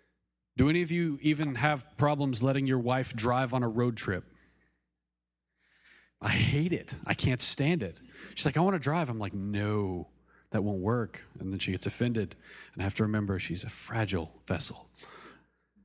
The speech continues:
Proverbs three, verse five. "Trust in the Lord with all your heart, and do not lean on your own understanding.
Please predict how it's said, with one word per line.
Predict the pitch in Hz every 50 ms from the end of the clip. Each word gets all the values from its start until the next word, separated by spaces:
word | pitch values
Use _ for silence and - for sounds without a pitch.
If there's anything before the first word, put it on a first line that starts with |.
| _ _ _ _ _
Proverbs | - 127 127 - 151 143 143 131 123 117 -
three, | - 139 143 139 135 123
verse | 113 113 104 - -
five. | - 131 123 117 107 98 92 87 - - - - - - - - - - - - - - - - - - _ _ _ - - - - - - - - - - - - - _ _ _ _ _ _ _ _ _ _ _ - - - - -
"Trust | - - - 165 175 - - -
in | 180 165 156
the | 147
Lord | 135 131 135 147 160 131 101 92 - - - -
with | - 107 98 - -
all | - 107 107 113 120
your | 117 120 120
heart, | 107 104 101 92 - - - - - - - - _ _ _ _ _ _ _ _ _ _ _ _ _ _ _ _ _ _ _ _ _ _ _ _ _ _ _ - - - - - - - - _ _ _
and | 110 101
do | 101 117
not | 120 131 135 127
lean | 131 127 135 139 143 135
on | 131 120 113
your | 107 110 -
own | - 107 113 117 120 117
understanding. | 117 113 110 104 - - - 104 95 95 92 87 82 82